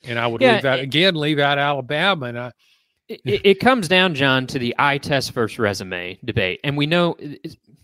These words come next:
Speaker 2: this committee has favored eye test week after week after week in these rankings. So I think what you're saying is what would happen. I, I think in this scenario we're talking about,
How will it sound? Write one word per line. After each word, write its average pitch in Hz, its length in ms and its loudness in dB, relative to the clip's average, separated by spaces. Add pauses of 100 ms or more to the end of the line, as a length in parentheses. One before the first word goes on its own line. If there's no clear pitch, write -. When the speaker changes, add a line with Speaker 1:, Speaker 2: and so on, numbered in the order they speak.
(300)
Speaker 2:
this 202 160 2
committee 202 340 2
has 143 180 0
favored 151 400 0
eye 127 240 2
test 98 460 -6
week 123 240 -2
after 117 280 -2
week 107 220 -4
after 95 260 -4
week 101 300 0
in 92 120 -8
these 92 180 -10
rankings. 107 600 -10 (280)
So - 160 0
I 127 100 2
think 170 380 -2 (260)
what 135 180 -4
you're 139 180 -2
saying 135 440 -6
is 113 220 -6
what 113 140 0
would 107 120 -10
happen. 120 440 -4 (120)
I, 110 200 -6
I - 20 -2
think 127 240 -4
in 110 100 -4
this 127 140 -2
scenario 135 440 0
we're 107 120 -4
talking 104 440 -2
about, 92 340 -2